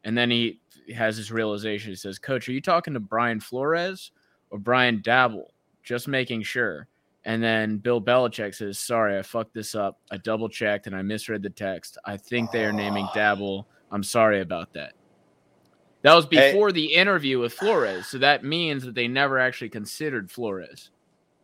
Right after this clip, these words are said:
Speaker 2: Which w-, the Rooney Rule
Speaker 1: Right.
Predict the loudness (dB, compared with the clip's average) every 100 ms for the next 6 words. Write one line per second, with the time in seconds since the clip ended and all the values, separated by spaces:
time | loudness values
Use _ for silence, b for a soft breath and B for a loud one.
0 | _ _ _ _ _ 4 6 6 2 -2
1 | -2 0 2 2 0 0 0 -2 -4 -2
2 | 0 2 0 -2 -6 _ _ _ _ _
3 | _ _ -8 -4 -4